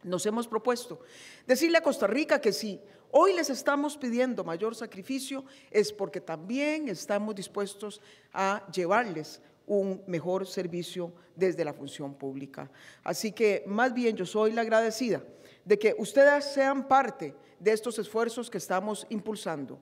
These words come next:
Yo soy la que hoy me siento orgullosa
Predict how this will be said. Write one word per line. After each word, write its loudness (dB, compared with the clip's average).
Yo 2
soy 0
la 0
que 2
hoy 6
me -2
siento 0
orgullosa 0